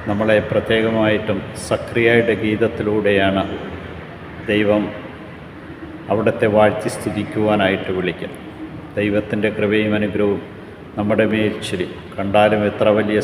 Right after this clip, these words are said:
സ്നേഹമാണ് അവിടുന്ന് കാണിച്ചിരിക്കുന്നത്. അവിടുന്ന് നമ്മെ ദൈവപുത്രൻ എന്ന് വിളിക്കുവാൻ തക്കവിധം യോഗ്യതയുള്ളവരാക്കി മാറ്റി. സ്വർഗവുമായി അടുപ്പിക്കുവാനായിട്ട് തൻ്റെ പുത്രനെ ഈ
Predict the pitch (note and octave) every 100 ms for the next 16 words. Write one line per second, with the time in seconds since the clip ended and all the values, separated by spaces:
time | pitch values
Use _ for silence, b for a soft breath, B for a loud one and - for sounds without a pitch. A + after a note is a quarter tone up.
0 | - G#2 G#2 A#2 G#2+ G#2+ G2+ G2 G2+ G2+
1 | F#2+ F#2+ F#2+ F#2+ A2 F#2 - F2+ E2+ F2
2 | E2+ - - - - - - - - -
3 | - - G2+ G2+ G#2+ A2 G#2 - - -
4 | - - - - - - - - - -
5 | G#2+ G#2+ G#2+ G2+ - G#2+ A#2+ B2 A#2+ -
6 | - G#2+ G#2+ G#2+ F#2 G2 G2 - G#2+ G#2+
7 | G#2 G2+ - G2 F#2+ F#2 F2+ F2+ G2 G2+
8 | A2+ G#2 G2 F#2+ F#2 F2+ F2 - - E2+
9 | E2 - - - - - - - - -
10 | - - - A2+ G#2+ A2+ B2 A#2+ A#2 A#2
11 | G2+ A#2 - A#2 - A#2 A2 G#2+ G#2+ G2+
12 | - F#2 - - - - - - - G2
13 | G#2 A2 - G#2 A2+ A2 A2